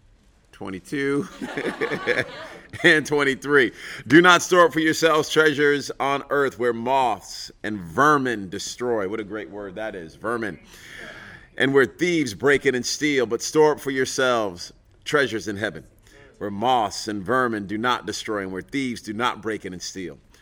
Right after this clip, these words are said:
For your treasure is, there your heart will be also. The eye is the lamp of the body.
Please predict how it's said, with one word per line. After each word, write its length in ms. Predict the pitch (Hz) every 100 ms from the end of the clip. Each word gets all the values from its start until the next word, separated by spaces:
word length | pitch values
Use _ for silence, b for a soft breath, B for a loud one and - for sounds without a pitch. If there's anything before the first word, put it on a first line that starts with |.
| b b
For 160 | - 113
your 140 | 101
treasure 480 | - 135 135 117 101
is, 300 | 78 - - b b b -
there 120 | 110
your 140 | 107
heart 340 | 101 147 127 -
will 160 | 85 101
be 120 | 98
also. 460 | 101 95 - 82 71 - - B B B - -
The 120 | 131
eye 260 | 139 160 156
is 180 | 135
the 100 | -
lamp 400 | 123 123 151 127
of 140 | - 98
the 80 | 107
body. 420 | 127 127 92